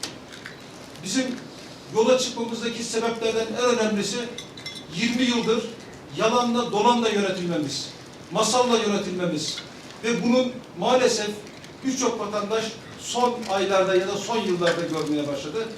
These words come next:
O da ekonomik krizin artık, e, dayanılmaz noktaya gelmesiyle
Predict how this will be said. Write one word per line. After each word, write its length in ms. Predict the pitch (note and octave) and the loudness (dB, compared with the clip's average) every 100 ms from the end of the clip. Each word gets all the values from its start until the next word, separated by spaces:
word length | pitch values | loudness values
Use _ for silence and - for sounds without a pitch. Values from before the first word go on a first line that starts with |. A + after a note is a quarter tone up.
| - - | -14 -10
O 120 | G#3 F#3 | -4 0
da 260 | G#3+ G#3+ - - | 2 0 -6 -4
ekonomik 580 | F3+ F#3+ F#3+ G3 G#3 - | -2 0 -4 -4 -6 -6
krizin 340 | E3+ - A3+ - - E3 | -6 -6 -6 -8 -10 -2
artık, 320 | E3+ E3+ G#3+ G#3+ - - C#3+ | -2 -2 -6 -8 -12 -14 -4
e, 40 | D3+ D3+ D3+ E3+ | -2 0 -2 4
dayanılmaz 680 | F#3 G3+ G#3+ G#3 G#3+ G#3 - - | 6 6 2 4 4 2 -4 -4
noktaya 380 | F3+ F3+ G3+ F#3+ | -4 -2 0 2
gelmesiyle 680 | F3+ F3+ F3+ - E3+ C#3+ | 4 2 2 -2 -4 -4